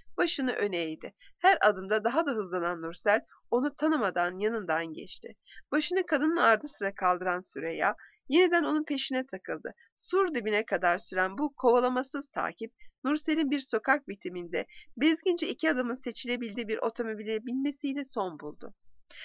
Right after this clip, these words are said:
Süreyya bir müddet kadını oradan tasviri zor ve dönüşü olmayan bir ümitsizliğe götüren otomobilin arkasından baktı. Bu,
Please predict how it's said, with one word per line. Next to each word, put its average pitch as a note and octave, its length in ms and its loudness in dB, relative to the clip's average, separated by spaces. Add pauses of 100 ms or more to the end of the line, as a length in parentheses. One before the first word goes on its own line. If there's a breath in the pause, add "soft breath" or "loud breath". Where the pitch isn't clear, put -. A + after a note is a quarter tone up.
(140 loud breath)
Süreyya F#4+ 440 4
bir G4+ 120 8
müddet A3 320 0
kadını G#3+ 600 0
oradan D4 500 4 (260 loud breath)
tasviri E4 540 4
zor C4+ 280 2
ve A#3 160 0
dönüşü A#3 320 -4
olmayan A3+ 520 2
bir A3 180 -6
ümitsizliğe A3 560 -4
götüren G3 440 -2
otomobilin C#4 560 -2
arkasından G3 720 -2
baktı. - 380 -8 (460 loud breath)
Bu, F4 280 0